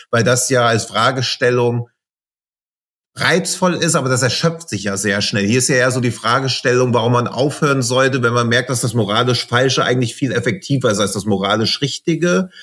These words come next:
Und darauf basierend knüpft der Film ja seine ganzen Fragen so auf. Also natürlich geht's auch um Armut, aber ja auch um diese ganzen moralischen Anreizsysteme, die so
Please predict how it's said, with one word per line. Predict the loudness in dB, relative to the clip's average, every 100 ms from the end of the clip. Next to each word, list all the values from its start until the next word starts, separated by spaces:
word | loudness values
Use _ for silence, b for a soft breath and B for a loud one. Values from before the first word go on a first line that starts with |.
| B _ -2
Und | 2
darauf | 4 4 2 2 2 2
basierend | 0 0 2 0 0 -2
knüpft | -2 -2
der | 0
Film | 2 2
ja |
seine | 2 2 2
ganzen | 0 0 -4
Fragen | -6 -4 0 0 0
so | -2
auf. | -2 0
Also | 2
natürlich | 2 2 -2 0
geht's | 0 2
auch | 0 2
um | 0
Armut, | -2 0 0 0 0 0
aber | 2
ja | 2
auch | 2 2
um | 0
diese | 2
ganzen | 2 0 0
moralischen | 0 0 0 0 -2
Anreizsysteme, | -2 0 0 -2 -2 -4 -2 0 0
die | 0 0
so | 2 0